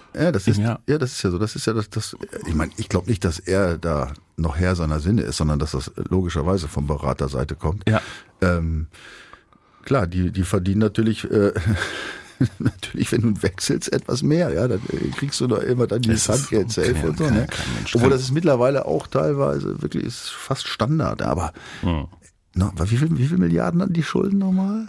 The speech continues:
Speaker 2: Eins Komma vier irgendetwas.
Speaker 1: Ah.
Speaker 2: Ja.
Speaker 1: Die sollen den gehen lassen, den Dembélé. Ich bin gespannt,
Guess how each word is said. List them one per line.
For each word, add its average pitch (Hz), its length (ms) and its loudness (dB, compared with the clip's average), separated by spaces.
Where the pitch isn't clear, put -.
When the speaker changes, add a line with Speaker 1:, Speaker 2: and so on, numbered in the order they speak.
Speaker 2:
Eins 117 300 0
Komma 117 300 2
vier 110 300 0
irgendetwas. 101 760 -2
Speaker 1:
Ah. 120 140 -6
Speaker 2:
Ja. - 80 0
Speaker 1:
Die 120 80 4
sollen 151 240 6
den 170 120 6
gehen 175 260 2
lassen, 92 460 0
den 95 160 2
Dembélé. 95 500 2
Ich - 140 -2
bin 160 120 4
gespannt, 151 580 0